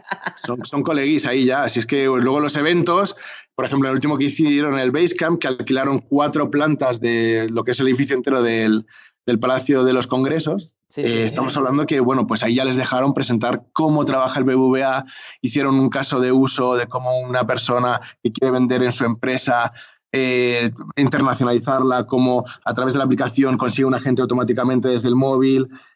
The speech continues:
Speaker 1: Si está planeando ser papá, pues se genera una aplicación para poder atender a las personas y que lo tengan todo en el móvil,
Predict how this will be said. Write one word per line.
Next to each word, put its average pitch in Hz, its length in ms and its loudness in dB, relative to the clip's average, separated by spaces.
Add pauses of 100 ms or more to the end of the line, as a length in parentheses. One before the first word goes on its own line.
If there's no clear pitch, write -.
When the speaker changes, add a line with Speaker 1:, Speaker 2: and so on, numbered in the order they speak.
(160)
Speaker 1:
Si 147 160 2
está 135 420 0
planeando 143 400 0
ser 135 300 -4 (260)
papá, 135 540 -2
pues - 280 -6 (160)
se - 140 -20
genera 127 320 -4
una 131 140 2
aplicación 131 800 2
para 127 220 0
poder 127 300 2
atender 127 360 -4
a - 20 -8
las - 100 -16 (300)
personas 135 260 0
y 113 40 -10
que 120 80 -4
lo 113 40 -8
tengan - 240 -14
todo 120 120 0
en 120 40 2
el 123 60 0
móvil, 135 300 2